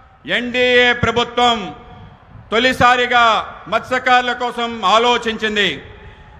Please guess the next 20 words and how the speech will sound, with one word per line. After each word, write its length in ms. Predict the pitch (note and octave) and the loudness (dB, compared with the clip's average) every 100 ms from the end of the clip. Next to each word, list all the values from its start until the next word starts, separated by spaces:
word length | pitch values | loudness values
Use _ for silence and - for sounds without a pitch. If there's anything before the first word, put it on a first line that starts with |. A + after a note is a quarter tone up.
| - | -6
మేము 260 | A3+ B3 | -2 0
మత్స్యకార 1000 | A3+ G#3+ A#3 A3+ B3+ B3 B3 A3+ B3+ B3 | 0 0 0 0 2 2 2 2 2 2
రంగాని 380 | A#3+ B3 C4+ C4 | -2 2 2 2
కోసం 540 | B3+ B3 B3 A#3+ A3+ F#3+ - - - | -4 -6 -4 -4 -4 -8 -16 -20 -6
ప్రత్యేకమైన 840 | - A#3 - C4+ C4 C4 B3 B3 A#3+ | -4 -4 0 2 2 2 0 0 0
మంత్రిత్వ 680 | A3 A#3 B3+ B3+ B3+ B3 A#3+ | -2 -2 0 -2 0 0 0
శాఖని 480 | A#3+ B3 B3 A#3+ | 2 2 2 -2
ప్రారంభించాం. 960 | A3+ G#3+ G#3+ A#3 A3+ A3 A3 G3+ F3+ C3+ - - - - - - | -2 0 2 0 -2 -4 0 0 0 -4 -16 -20 -20 -20 -14 -4
మేము 280 | A#3+ C4 | 0 0
మత్స్యకారులకు 1040 | B3 A#3+ A#3+ B3+ B3+ C4 B3+ C4 C4+ C4 A3+ - - - - | 2 0 0 0 2 2 0 2 2 2 -2 -14 -20 -20 -14
కిసాన్ 480 | G3 G3 C4 C4+ C4 | -12 -2 2 2 0
క్రెడిట్ 500 | B3+ - B3 B3+ - | -4 -4 -2 -2 0
కార్డు 280 | B3+ B3 B3 | 2 4 2
సౌకర్యాన్ని 680 | - A3 A#3 C4 B3+ A#3+ A#3 | -4 -8 -4 -2 0 -2 -2
కల్పించాం. 680 | A#3 A3 A3+ G#3+ G#3+ F#3+ C#3+ - - - - - - | -4 -2 -4 -2 0 0 -4 -14 -20 -20 -20 -8 -2
మత్స్యకార 560 | A#3+ - C4+ C4+ C4 | 0 0 0 2 2
రంగంలో 520 | B3+ B3+ B3+ B3+ B3 | 2 0 0 0 4
అనుబంధం 520 | B3 A3+ B3+ C4 C4 B3 | 4 4 0 0 -2 -2
ఉన్న 440 | B3 A#3+ A3+ D#3+ - - - - | 0 2 2 -2 -8 -18 -16 -4
మత్స్యకార 880 | A3+ A#3 C4+ C4 B3+ B3+ A3+ F3+ | -4 -2 -2 2 2 4 2 0